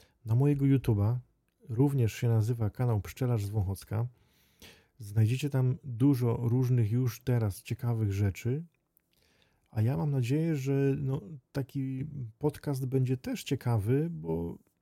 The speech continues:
no bo sam słucham podcastów i wiem, że czasami są takie sytuacje, że na przykład gdzieś jadę,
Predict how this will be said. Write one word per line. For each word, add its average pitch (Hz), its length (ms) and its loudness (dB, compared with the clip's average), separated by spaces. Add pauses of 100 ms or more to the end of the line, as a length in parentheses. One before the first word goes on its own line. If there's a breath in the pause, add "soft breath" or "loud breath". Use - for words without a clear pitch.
(500)
no 139 100 0
bo 135 100 0
sam 170 240 -2
słucham 147 380 -4
podcastów 110 720 -4
i 127 60 -8
wiem, 147 200 0
że 139 80 -4
czasami 135 320 -2
są 139 140 -2
takie 135 200 -2
sytuacje, 127 500 -2
że 120 100 0
na 127 100 2
przykład 104 420 -2
gdzieś 117 360 -6
jadę, 104 360 2